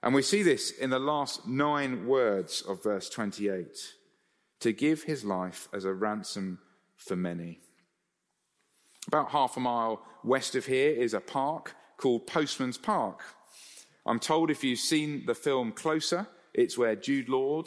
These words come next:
and, Jude Law and Natalie Portman meet, if that helps at all. Um, in Postman's Park, there is a remarkable gallery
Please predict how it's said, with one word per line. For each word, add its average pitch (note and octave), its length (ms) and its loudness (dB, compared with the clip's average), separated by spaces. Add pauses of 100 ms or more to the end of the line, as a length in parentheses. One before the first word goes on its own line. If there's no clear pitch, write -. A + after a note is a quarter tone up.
and, G#2+ 280 -2 (120)
Jude D3 280 0
Law A#2+ 320 2
and A2 200 -2
Natalie B2 320 -4
Portman C#3+ 640 -4 (120)
meet, D3+ 400 -2 (140)
if - 120 -12
that A2 100 -2
helps B2+ 360 -6
at - 80 -8
all. C#3+ 200 -4 (480)
Um, A#2 260 0 (100)
in D3 180 2
Postman's F3+ 540 0
Park, A2 480 -4
there B2 180 2
is B2+ 120 -2
a C#3 60 2
remarkable C#3 600 -2
gallery F#2 500 -4